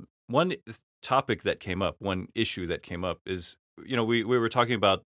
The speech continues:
some of the problems that you're facing, facing, some of the challenges. And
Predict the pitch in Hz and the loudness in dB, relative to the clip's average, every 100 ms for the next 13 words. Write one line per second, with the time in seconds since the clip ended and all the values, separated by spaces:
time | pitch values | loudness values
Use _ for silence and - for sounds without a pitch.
0 | - 113 101 92 - 113 123 113 95 87 | -10 -4 -2 -2 2 4 4 2 -2 -4
1 | 80 85 78 - - - 87 - 82 95 | -2 -4 -4 -8 -10 -2 -2 -2 -10 -8
2 | 87 85 98 98 98 85 80 - _ - | -8 -4 0 2 2 -4 -8 -14 _ 2
3 | 104 104 104 | 6 6 4